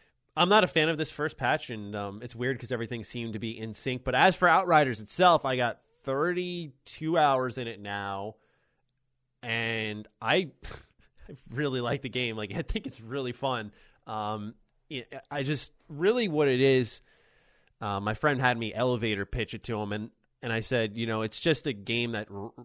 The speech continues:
really rides on everything being good in its gameplay." So I found the loot enjoyable because the effects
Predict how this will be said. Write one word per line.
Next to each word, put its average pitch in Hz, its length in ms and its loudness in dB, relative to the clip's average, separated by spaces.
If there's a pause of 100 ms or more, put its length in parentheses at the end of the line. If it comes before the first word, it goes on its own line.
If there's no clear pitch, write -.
(120)
really 147 460 4
rides 113 480 4
on 110 300 -4
everything 123 400 -4
being 107 320 -4
good 104 220 -4
in 98 100 -8
its 92 160 -12
gameplay." 101 540 -6
So 95 500 -4
I 110 120 -6
found 104 420 -4
the 95 80 -8
loot 131 380 -2
enjoyable 131 560 -2
because 107 340 -8
the 104 140 -8
effects - 600 -2